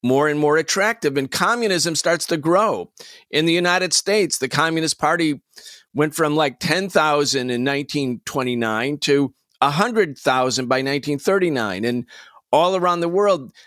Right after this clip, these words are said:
the nineteen thirties seemed to demonstrate that, yes, socialism and a planned economy with public ownership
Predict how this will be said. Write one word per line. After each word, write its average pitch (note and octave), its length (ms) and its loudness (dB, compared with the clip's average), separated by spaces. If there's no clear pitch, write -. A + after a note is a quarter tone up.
the C#3 80 0
nineteen F#3 400 -2
thirties F3+ 460 0
seemed G#3+ 260 0
to F#3 80 2
demonstrate F3 800 0
that, C#3+ 220 0
yes, F#3 520 0
socialism F#3+ 960 2
and B2+ 140 -2
a A#2+ 40 -2
planned F3 440 0
economy D#3 560 0
with B2+ 180 -2
public F3+ 400 0
ownership C#3+ 540 -2